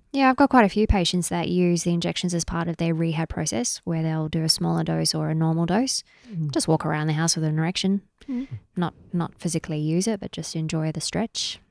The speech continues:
Speaker 2: I had
Speaker 1: Blood
Speaker 2: one,
Speaker 1: flow.
Speaker 2: one patient who's a swimmer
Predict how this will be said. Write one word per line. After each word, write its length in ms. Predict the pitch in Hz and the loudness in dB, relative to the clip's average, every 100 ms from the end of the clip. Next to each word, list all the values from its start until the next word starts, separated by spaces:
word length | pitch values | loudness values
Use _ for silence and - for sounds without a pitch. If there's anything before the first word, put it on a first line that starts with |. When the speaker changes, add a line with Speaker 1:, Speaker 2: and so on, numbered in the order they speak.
| - | 0
Speaker 2:
I 120 | 180 175 | 6 8
had 140 | 214 | 8
Speaker 1:
Blood 120 | 185 | 10
Speaker 2:
one, 220 | 196 214 | 8 8
Speaker 1:
flow. 320 | 247 - - 262 | 4 -4 -2 2
Speaker 2:
one 100 | 214 | 4
patient 440 | 254 190 269 185 | 6 6 6 2
who's 220 | 175 170 156 | 4 4 2
a 40 | |
swimmer 460 | 147 - 185 160 | 2 4 6 4